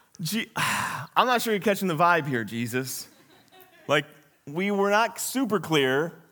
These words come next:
but we were. We told you to send everybody away." They're, they're probably wrestling, and they're also probably wrestling with, "How do we tell Jesus no?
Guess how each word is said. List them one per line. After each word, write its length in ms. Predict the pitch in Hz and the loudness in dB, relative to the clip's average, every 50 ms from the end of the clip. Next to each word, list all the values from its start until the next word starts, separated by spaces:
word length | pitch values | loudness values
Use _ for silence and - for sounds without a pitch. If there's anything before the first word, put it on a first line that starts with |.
| _ _ _ _ _ _ _ _ _ _ _ - | _ _ _ _ _ _ _ _ _ _ _ 0
but 120 | 226 233 | 0 2
we 120 | 262 240 | 2 2
were. 600 | 220 208 269 339 370 302 190 139 113 101 - - - | 2 4 6 6 6 8 6 4 4 0 -2 -4 -4
We 120 | 165 220 | -4 -2
told 260 | 254 - 302 311 269 | 0 2 2 2 2
you 60 | 269 220 | 0 0
to 100 | 226 - | 0 0
send 320 | - - 294 320 311 285 | 0 2 2 4 4 6
everybody 420 | 269 240 247 226 202 208 202 196 | 4 4 4 4 4 4 4 4
away." 720 | 185 180 190 247 440 - 262 214 175 170 185 190 196 - - - - - _ _ _ _ _ _ _ _ _ _ _ _ _ _ _ _ _ _ _ _ _ _ _ _ _ _ _ _ _ _ _ _ - | 2 2 4 4 4 6 6 4 4 4 4 2 0 -2 -4 -12 -20 -20 _ _ _ _ _ _ _ _ _ _ _ _ _ _ _ _ _ _ _ _ _ _ _ _ _ _ _ _ _ _ _ _ -10
They're, 260 | - 196 233 233 185 | -4 0 0 0 0
they're 180 | 208 220 226 214 | 2 2 0 0
probably 360 | 202 240 262 262 254 240 226 | 2 0 0 2 2 2 0
wrestling, 380 | 226 220 247 262 247 254 233 233 | 2 2 2 2 2 0 0 0
and 100 | 254 254 | 0 2
they're 120 | 254 254 | 2 2
also 260 | 269 294 311 311 330 | 2 2 2 0 -2
probably 220 | 262 277 269 247 226 | 0 0 2 2 4
wrestling 280 | 233 240 233 247 240 | 2 2 0 0 0
with, 140 | 233 226 220 | 0 0 0
"How 160 | - 214 285 | 0 0 0
do 100 | 311 381 | 2 2
we 100 | 381 359 | 2 0
tell 220 | 254 - 247 240 233 | 0 0 0 -2 -2
Jesus 520 | 190 180 214 262 285 294 294 240 196 165 | -2 -2 -4 -4 -4 -4 -4 -4 -4 -2
no? 640 | 190 185 196 240 285 302 302 202 117 92 - - - | -2 0 0 0 -2 -2 -2 -2 -2 -4 -6 -12 -20